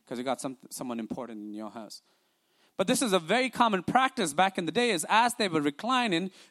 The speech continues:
people would come along and stand around, around them in the dark. They're not supposed to interfere with what happening, but this is an important guy here, right?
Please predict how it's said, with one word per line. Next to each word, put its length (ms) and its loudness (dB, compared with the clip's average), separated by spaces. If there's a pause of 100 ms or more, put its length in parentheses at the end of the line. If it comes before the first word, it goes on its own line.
(140)
people 440 2
would 200 0
come 240 -2
along 560 2 (180)
and 160 0
stand 920 0
around, 720 0 (460)
around 460 0
them 160 -2
in 180 -6
the 60 -4
dark. 340 0
They're 100 -6
not 340 -4
supposed 360 -6
to 60 -4
interfere 380 -2
with 140 -4
what 160 2
happening, 380 -2 (260)
but 100 -4
this 140 -6
is 100 -8
an 80 -2
important 500 0
guy 260 2
here, 320 -2
right? 340 2